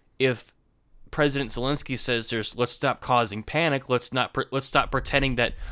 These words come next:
what's going on here is something that's gonna end the world."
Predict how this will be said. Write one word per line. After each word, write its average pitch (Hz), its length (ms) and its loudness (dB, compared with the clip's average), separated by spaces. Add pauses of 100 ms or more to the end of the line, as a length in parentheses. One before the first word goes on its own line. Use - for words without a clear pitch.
(140)
what's 131 200 0
going 127 300 0
on 151 200 4
here 127 160 0
is 110 80 -2
something 117 280 -2
that's 113 200 0
gonna 117 180 0
end 120 260 0
the 110 60 0
world." 127 580 2